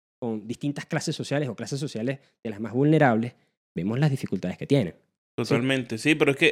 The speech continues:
Speaker 2: eso, desde mi punto de vista, man, las clases sociales van a existir en todas partes.
Speaker 1: No, no, yo
Speaker 2: En
Speaker 1: no te estoy
Speaker 2: Venezuela,
Speaker 1: Claro.
Speaker 2: estaba el que tenía mucha plata y el que estaba pelando mucha bola.
Speaker 1: Sí,
Speaker 2: Yo
Speaker 1: claro.
Speaker 2: pienso que, que es un tema más de leyes, weón,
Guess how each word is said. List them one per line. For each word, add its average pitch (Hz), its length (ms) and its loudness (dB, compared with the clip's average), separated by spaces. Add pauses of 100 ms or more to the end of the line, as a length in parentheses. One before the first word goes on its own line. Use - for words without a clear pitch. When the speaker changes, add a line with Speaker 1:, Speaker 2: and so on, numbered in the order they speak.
Speaker 2:
eso, 156 240 0 (160)
desde 135 180 4
mi 139 120 4
punto 135 260 0
de 165 60 6
vista, 175 320 2 (400)
man, 139 220 4
las 143 160 6
clases 147 280 4
sociales 156 280 4
van 185 80 4
a - 20 2
existir 151 320 -2
en 147 60 -8
todas 185 200 2
partes. 147 220 6
Speaker 1:
No, 185 80 12
no, 214 100 12
yo 170 120 12
Speaker 2:
En 175 60 12
Speaker 1:
no - 40 8
te 196 80 10
estoy 135 140 4
Speaker 2:
Venezuela, 165 500 8 (120)
Speaker 1:
Claro. 156 220 8
Speaker 2:
estaba 175 120 12
el 165 120 8
que 156 100 6
tenía 143 280 6
mucha 185 320 8
plata 214 300 8
y - 20 10
el 226 60 6
que 214 60 2
estaba 170 220 6
pelando 180 280 4
mucha 135 260 2
bola. 127 440 6 (200)
Speaker 1:
Sí, 240 80 6
Speaker 2:
Yo - 60 -4
Speaker 1:
claro. 135 240 8
Speaker 2:
pienso 175 280 6
que, 190 320 4
que 147 220 4
es 143 80 4
un 160 140 4
tema 180 200 2
más 185 160 2
de 190 100 4
leyes, 147 380 6
weón, 110 360 -4